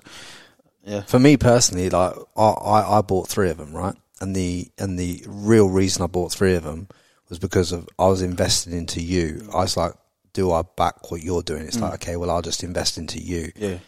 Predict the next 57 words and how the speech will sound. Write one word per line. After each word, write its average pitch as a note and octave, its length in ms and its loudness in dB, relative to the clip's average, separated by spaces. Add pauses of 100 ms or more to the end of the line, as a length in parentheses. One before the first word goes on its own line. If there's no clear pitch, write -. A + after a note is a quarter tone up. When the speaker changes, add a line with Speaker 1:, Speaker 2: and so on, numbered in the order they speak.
(140)
Speaker 2:
'Cause F#2 160 -2
I F2+ 80 4
believe F2+ 320 -2
that - 120 -10
you G2 240 0
can F2 200 -8
do E2+ 140 -6
so. E2+ 140 -2
If E2+ 120 -4
anyone B2 320 4
can G#2 120 -4
do G#2 140 0
something F#2+ 380 0
with, F#2 180 -6 (120)
in F#2+ 140 -4
terms G2 300 0
of, G2 60 -2
like, F#2 340 -2 (760)
hacking A2 480 0
viral G2+ 320 6
attention G2 600 -2 (160)
Speaker 1:
Yeah. G#2 160 0
Speaker 2:
and G#2 120 2
putting G#2 280 6
it - 20 -4
into G2+ 240 2
a G2 60 4
game F#2 520 2
Speaker 1:
Yeah. G2+ 160 -2
Speaker 2:
in A2 100 4
the F#2+ 80 0
crypto G#2 300 -2
space, F#2 300 -2
I'm A2 60 0
like, G#2+ 180 2 (380)
"Sam's B2 380 4
got A#2+ 160 4
a G#2+ 60 2
great A2 340 4
chance A2 300 2
of F#2 80 -6
doing G2 260 2
that." D#2+ 120 -4
Speaker 1:
Yep. C3 140 0
Speaker 2:
So - 140 0
I'll G2+ 180 6
just, G2+ 320 0
I'll G2+ 220 6
just, G#2 260 0 (1200)
I'll B2 200 8
just A#2 160 0
say, G#2 180 6
"Right, F#2+ 220 4
I've F#2+ 100 -4
lost C3 220 6
this A2+ 180 0
money, F#2+ 340 -2